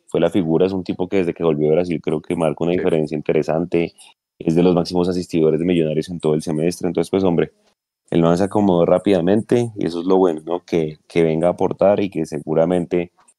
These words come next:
Speaker 1: pues termine su proceso de formación, pues porque Daniel Ruiz es un jugador que está muy joven, ir a la selección Colombia le va,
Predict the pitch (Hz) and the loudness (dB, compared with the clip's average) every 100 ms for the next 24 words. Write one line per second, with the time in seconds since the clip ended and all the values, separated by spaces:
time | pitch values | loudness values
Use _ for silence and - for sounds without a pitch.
0 | - 127 123 101 95 110 110 95 85 92 | -4 -2 2 2 2 2 2 2 2 0
1 | 95 80 92 90 78 78 73 73 69 - | -2 -4 -6 -6 -6 -8 -6 -6 -6 -4
2 | 76 73 90 98 104 107 78 82 90 87 | -4 -2 -2 -2 0 2 2 0 -2 0
3 | 95 87 87 - _ _ _ - 92 98 | 2 2 0 -4 _ _ _ 0 2 2
4 | - 87 - - 85 82 92 92 80 76 | 0 -6 -8 -12 -10 -6 -2 0 0 -2